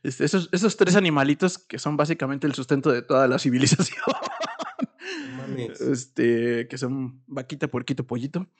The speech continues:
Speaker 1: Pues los tres, pelas, güey. Y eso... Eh,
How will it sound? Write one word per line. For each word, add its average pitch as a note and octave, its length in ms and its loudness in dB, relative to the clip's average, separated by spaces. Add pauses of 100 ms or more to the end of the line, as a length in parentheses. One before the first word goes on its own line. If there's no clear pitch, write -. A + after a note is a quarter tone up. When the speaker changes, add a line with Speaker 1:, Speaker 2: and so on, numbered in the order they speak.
(500)
Speaker 1:
Pues A#2+ 320 -4
los C3 240 4
tres, F#3 340 0 (600)
pelas, C3+ 520 -2
güey. - 220 -14 (2000)
Y B3+ 140 2
eso... C4+ 380 2 (960)
Eh, A#2 440 -4